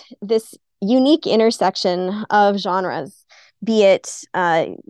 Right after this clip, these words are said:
you know, Scottish Gaelic or, um, uh, you know, influences from, from heavy metal or, um, maybe from, uh, classical piano music, right? And taking them and s-, s-,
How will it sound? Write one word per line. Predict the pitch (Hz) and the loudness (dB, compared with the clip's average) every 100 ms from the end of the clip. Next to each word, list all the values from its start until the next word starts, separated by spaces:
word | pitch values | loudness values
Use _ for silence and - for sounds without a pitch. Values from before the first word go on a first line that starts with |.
| - | -18
you | - 190 | -8 -6
know, | 160 | -6
Scottish | - - 190 208 - | -6 0 2 2 0
Gaelic | 180 196 196 202 - | 0 2 0 -2 -8
or, | - 180 175 175 - | -8 -6 -4 -6 -6
um, | 175 175 170 175 190 _ _ _ _ - | -8 -8 -10 -14 -16 _ _ _ _ -6
uh, | - - | -6 -6
you | - 185 | -4 -2
know, | 170 | 4
influences | 247 269 269 269 277 247 - | 4 4 2 2 2 -4 -2
from, | 247 233 233 226 - | 0 0 -2 -6 -6
from | 247 220 | -6 -6
heavy | 262 233 | -4 -4
metal | 247 240 220 190 160 | 0 2 2 2 -2
or, | 190 196 190 | -4 -2 -4
um, | 123 180 180 180 196 _ _ _ | -4 -6 -8 -12 -20 _ _ _
maybe | 208 208 214 214 - | -2 -2 -2 -4 -6
from, | - 208 202 202 | -2 0 0 -4
uh, | - 254 | -4 -6
classical | - 226 262 254 | -2 -4 -4 -6
piano | 247 208 220 | -6 -6 -4
music, | 190 165 156 135 | -6 -6 -8 -4
right? | 180 180 | -2 -2
And | - 185 | -2 -6
taking | - 262 240 254 | -6 -10 -6 -4
them | 220 208 | -2 -2
and | - 185 180 | -4 -6 -8
s-, | _ - | _ -20
s-, | - | -20